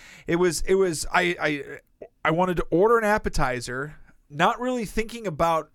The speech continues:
not really glancing at what th-, was on there, and then I said, "Yeah, we'll start with," and I'm looking at the menu like, "Fuck, fuck, fuck, fuck." Uh, uh, uh, uh, chicken wings. <laughs> Well, I, I'll order the chicken wings.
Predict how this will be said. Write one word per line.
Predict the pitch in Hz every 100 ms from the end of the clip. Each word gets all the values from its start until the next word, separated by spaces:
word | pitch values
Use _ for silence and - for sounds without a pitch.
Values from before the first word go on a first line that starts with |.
| -
not | 196
really | 233 175
glancing | 139 143 165 185 165
at | 139
what | 147 143
th-, | 147 -
was | 135
on | 123 127 143 190
there, | 220 247 - - - -
and | 151
then | 190 190 - -
I | 143
said, | - 160
"Yeah, | 214 202
we'll | 160 220
start | - 208 226
with," | 175 156 151 - -
and | - 156
I'm | 160
looking | 190 190
at | 160
the |
menu | 170 180
like, | 151 139 -
"Fuck, | - 156 117
fuck, | - 147 -
fuck, | - 147 -
fuck." | 165 123 - - - - -
Uh, | 147 147 143 - -
uh, | 151 156 143 - -
uh, | 143 156 147 - -
uh, | 180
chicken | 190 - - 277
wings. | 170 - - -
<laughs> | - 185
Well, | 208
I, | 254 262
I'll | 269 254
order | 262 269
the | 269
chicken | - 330 277
wings. | 165 127 120 -